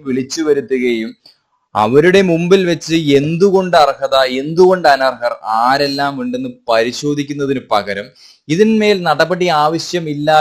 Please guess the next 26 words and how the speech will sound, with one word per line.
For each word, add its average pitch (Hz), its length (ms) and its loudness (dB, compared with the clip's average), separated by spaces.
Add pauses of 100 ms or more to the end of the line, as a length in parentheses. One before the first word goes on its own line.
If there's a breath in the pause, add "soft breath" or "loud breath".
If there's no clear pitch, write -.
എന്ന് 143 360 -4
അവര് 127 300 -2
തന്നെ 185 240 0
തീരുമാനിച്ച് 147 680 -6
അവര് 123 240 -2
നമുക്ക് 160 220 -6
മറുപടി 123 320 -2
അയക്കുകയാണ്. 92 480 -4 (360)
ഇങ്ങനെയാണ് 175 560 0
നടക്കുന്നതെങ്കിൽ 127 720 -4 (520)
ഈ 139 160 -2
ജനാധിപത്യ 165 680 0
രാജ്യത്തിൽ 143 460 -2
ജനങ്ങളുടെ 131 520 -2
അവകാശം 127 680 -2
എങ്ങനെയാണ് 139 580 0
സംരക്ഷിക്കപ്പെടുക? 104 800 -8 (680 soft breath)
ഇതിൽ 151 220 2 (260)
ഈ 156 160 -2
ലിസ്റ്റ് 175 320 -4
പബ്ലിഷ് 170 460 -2
ചെയ്തതിൽ 156 380 -4
ഒരുപാട് 151 840 -2 (220)
അപാകതകൾ 127 680 -2
മാത്രമാണുള്ളത്. 117 1120 -4
ഞാൻ 107 160 -14